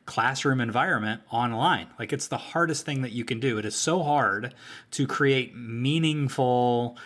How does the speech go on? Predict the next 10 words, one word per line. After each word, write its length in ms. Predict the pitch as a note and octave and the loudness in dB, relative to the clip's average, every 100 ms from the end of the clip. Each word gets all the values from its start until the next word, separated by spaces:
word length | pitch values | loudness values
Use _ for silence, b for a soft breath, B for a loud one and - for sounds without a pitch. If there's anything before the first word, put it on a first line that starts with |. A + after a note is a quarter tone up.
| B | B
remote 500 | - G#2+ A#2 B2+ B2+ | -2 0 2 0 -2
relationships, 1000 | A2 G#2 A2+ A2+ A#2 - A2+ A2 A2 - C#3 - | -4 0 0 0 -4 0 0 0 -2 -6 -6 -6
networking 640 | A#2 B2+ B2 A#2+ A2 A#2+ | -2 -2 0 -2 0 0
online, 640 | A2+ A2 A2 A2 A2+ A2 A2 | 2 2 0 2 0 0 -4
community 960 | - A2 A#2+ C3+ C3 A#2+ A#2 A#2 A2+ B B B | -4 0 2 2 2 2 2 2 -2 B B B
in 120 | A2+ | -4
a 60 | A2+ | 0
blended 400 | A2+ A2+ A#2+ A2+ | 2 2 2 2
environment. 640 | A2 G#2+ G#2 G#2 G#2 G#2+ | 0 2 2 2 0 -2
Now, 320 | A#2 A2+ G#2 | 0 0 0